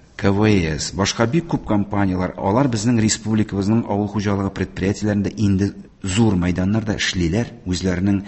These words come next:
хезмәтләрен күрсәтәләр. Аларга төрле препаратлар да, орлыклар да,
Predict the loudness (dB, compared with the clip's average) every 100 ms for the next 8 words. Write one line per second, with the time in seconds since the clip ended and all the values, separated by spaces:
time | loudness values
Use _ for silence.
0 | -8 -8 -4 0 0 0 0 0 -2 -2
1 | -2 0 0 0 -8 -10 -2 0 0 0
2 | 0 -2 -6 -4 2 2 2 -2 -2 0
3 | 2 2 0 0 0 0 -2 -2 -2 -2
4 | 0 0 2 0 -2